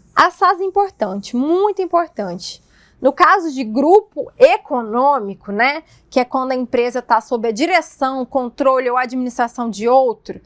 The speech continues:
mesmo que cada uma delas tenha personalidade jurídica própria, ou mesmo quando cada uma delas guardar sua autonomia, mas integrar um grupo econômico,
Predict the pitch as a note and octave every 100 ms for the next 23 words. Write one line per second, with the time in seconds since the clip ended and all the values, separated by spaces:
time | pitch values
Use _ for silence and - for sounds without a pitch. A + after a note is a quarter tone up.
0 | _ - - - A#3 B3 D#4+ A4 F#4 G4
1 | F#4 E4+ E4+ B3+ B3 C4 G#3+ G#3 A3 -
2 | A#3 A3+ A3+ A3 A#3 G#3+ G#3 A3+ C4+ D4
3 | C#4 B3+ - A3 - C4 C4 A3+ - G3
4 | - _ - - C4 C4+ C#4 F4 G4+ E4
5 | F4 E4+ D#4+ C#4 C#4 E4 F#4+ G4 F4 C4+
6 | B3 A#3 A3+ A#3 A3+ G#3+ - A3 A3 A3
7 | A3 A3+ A#3 A3+ A3 G#3+ A3 A3+ G3+ B3+
8 | D#4 C#4+ B3 G#3+ G#3 G#3 C4+ C#4+ G#3+